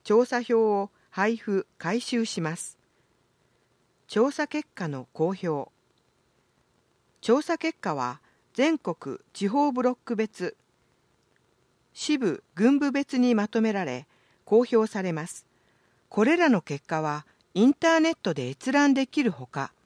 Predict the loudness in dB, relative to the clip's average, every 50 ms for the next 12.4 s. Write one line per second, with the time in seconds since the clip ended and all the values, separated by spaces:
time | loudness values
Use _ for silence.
0 | _ _ _ _ _ _ _ _ _ 6 6 6 6 2 -2 -2 -2 -2 2 4
1 | 4 4 2 2 -2 -4 -6 -4 -4 -2 -2 -2 -2 -4 -4 -6 -8 -8 -10 -12
2 | -12 -16 -16 _ _ _ _ _ _ _ _ _ _ _ _ _ _ _ _ _
3 | _ _ _ _ _ _ _ _ _ _ _ _ _ _ _ _ -2 -2 0 2
4 | 2 2 2 2 2 2 2 2 0 0 -2 -2 -2 -2 -2 -4 -4 -6 -6 _
5 | -2 0 2 2 0 0 -4 -8 -6 -6 -6 -8 -10 -12 -14 -16 -18 -20 _ _
6 | _ _ _ _ _ _ _ _ _ _ _ _ _ _ _ _ _ _ _ _
7 | _ _ _ _ _ 4 4 4 4 2 0 0 0 0 0 2 2 2 4 4
8 | 4 4 2 2 2 0 0 0 -2 -6 -6 -8 -8 -8 -10 _ _ _ _ 0
9 | 2 2 2 4 2 0 2 2 2 2 2 2 0 0 0 -2 -2 -6 -6 -4
10 | -2 -2 -2 -2 -2 -2 0 0 0 -2 -2 0 2 2 0 0 -4 -8 -8 -8
11 | -8 -8 -8 -10 -10 -12 -12 -14 -18 _ _ _ _ _ _ _ _ _ _ -6
12 | -6 -6 -2 0 -2 -2 -2 -4